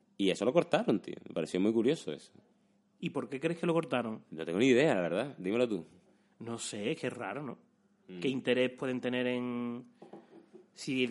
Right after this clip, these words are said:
Speaker 2: además lo van a ver, ¿sabes lo que te quiero decir?
Speaker 1: Claro, no,
Speaker 2: A
Speaker 1: no
Speaker 2: lo
Speaker 1: sé.
Speaker 2: mejor es para mantener la sorpresa del que vea la serie.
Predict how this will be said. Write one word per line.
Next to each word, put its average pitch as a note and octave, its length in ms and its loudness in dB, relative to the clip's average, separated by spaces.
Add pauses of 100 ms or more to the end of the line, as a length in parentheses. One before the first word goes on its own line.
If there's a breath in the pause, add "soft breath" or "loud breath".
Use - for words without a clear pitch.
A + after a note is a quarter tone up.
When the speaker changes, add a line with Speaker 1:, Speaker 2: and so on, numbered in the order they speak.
(120)
Speaker 2:
además A2 240 -4
lo B2+ 60 6
van B2+ 140 2
a A2 40 -2
ver, C3+ 260 0
¿sabes A#2 160 -2
lo B2 80 2
que B2 80 -2
te B2 60 -6
quiero A#2+ 160 -2
decir? A#2+ 340 -8
Speaker 1:
Claro, E2 280 -8
no, F2 120 -4
Speaker 2:
A - 80 -4
Speaker 1:
no - 120 0
Speaker 2:
lo D3+ 60 8
Speaker 1:
sé. D3+ 60 6
Speaker 2:
mejor D#3 160 6
es G3 60 2
para G#3+ 160 0
mantener G#3 340 0
la G#3 120 2
sorpresa G3 560 0
del F#3 360 2
que F3+ 80 -2
vea F3+ 120 2
la F3 100 -2
serie. F3 340 -4